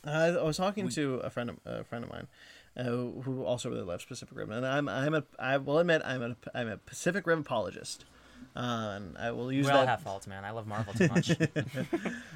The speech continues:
Speaker 1: Um, I, I will defend that film to the day, uh, to the day I die. Um, but one of the things I love about it looks like to be, well, the, the mo-, the most,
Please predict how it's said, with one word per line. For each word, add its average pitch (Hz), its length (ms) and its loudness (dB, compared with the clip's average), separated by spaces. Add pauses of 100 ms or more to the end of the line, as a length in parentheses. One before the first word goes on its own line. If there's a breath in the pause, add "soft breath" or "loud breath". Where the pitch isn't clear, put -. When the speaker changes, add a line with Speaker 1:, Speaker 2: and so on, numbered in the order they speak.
Speaker 1:
Um, 113 580 2
I, 120 200 -2
I 117 200 0
will 117 120 -2
defend 175 380 6
that 170 120 6
film 151 300 2
to 135 100 -6
the 120 120 -4
day, 90 200 -2 (160)
uh, 135 100 -4
to 110 120 -10
the 117 100 -8
day 98 220 -2
I - 40 -2
die. 60 260 -8 (600 soft breath)
Um, 131 480 0
but - 440 6 (1160)
one 147 140 4
of 160 60 6
the 151 60 2
things 147 180 2
I 123 40 0
love 127 280 4
about 101 280 0
it 104 160 -6 (240)
looks - 280 -6
like 180 180 -4
to 165 100 -8
be, 151 380 -2
well, 180 240 6
the, 165 100 -2
the 165 80 2
mo-, 170 240 8
the 170 100 2
most, 175 520 8